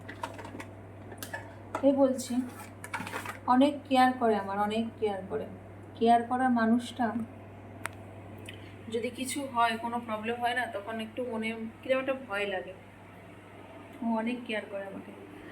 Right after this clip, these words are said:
মানে সব কিছু মিলিয়ে, মানে, ও আমাকে যত্ন করে, ভালোবাসে, রেসপেক্ট করে, সব কিছু মিলিয়ে, অনেক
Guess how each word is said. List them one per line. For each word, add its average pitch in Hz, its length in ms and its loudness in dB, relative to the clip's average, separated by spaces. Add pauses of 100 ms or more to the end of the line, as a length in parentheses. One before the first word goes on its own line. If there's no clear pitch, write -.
(420)
মানে 208 180 -4 (1600)
সব 294 340 0
কিছু 311 300 0
মিলিয়ে, 226 360 4
মানে, 220 260 -2
ও 226 100 2
আমাকে 233 360 0
যত্ন 220 320 -2 (120)
করে, 240 180 -2 (140)
ভালোবাসে, 233 680 -2 (1300)
রেসপেক্ট 240 520 0
করে, 240 220 0
সব 254 280 -6
কিছু 285 220 0
মিলিয়ে, 196 300 0
অনেক 254 260 0